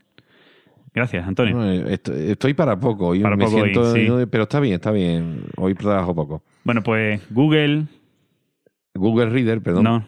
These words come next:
Speaker 1: ahora
Speaker 2: Ah,
Speaker 1: Takeout.
Speaker 2: t-, Takeout, perdón.
Speaker 1: Takeout, exacto. Google Takeout,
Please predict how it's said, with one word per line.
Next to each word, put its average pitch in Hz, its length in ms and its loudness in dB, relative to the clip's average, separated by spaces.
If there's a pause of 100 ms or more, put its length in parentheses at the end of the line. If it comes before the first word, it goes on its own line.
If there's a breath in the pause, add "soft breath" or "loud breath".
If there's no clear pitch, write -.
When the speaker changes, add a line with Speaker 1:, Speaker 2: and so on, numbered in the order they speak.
Speaker 1:
ahora 113 220 -4
Speaker 2:
Ah, - 20 -6
Speaker 1:
Takeout. 123 400 0
Speaker 2:
t-, 117 260 -2
Takeout, 87 340 -2
perdón. 139 400 2
Speaker 1:
Takeout, - 160 -14
exacto. 123 460 -6
Google 131 300 0
Takeout, 151 460 -2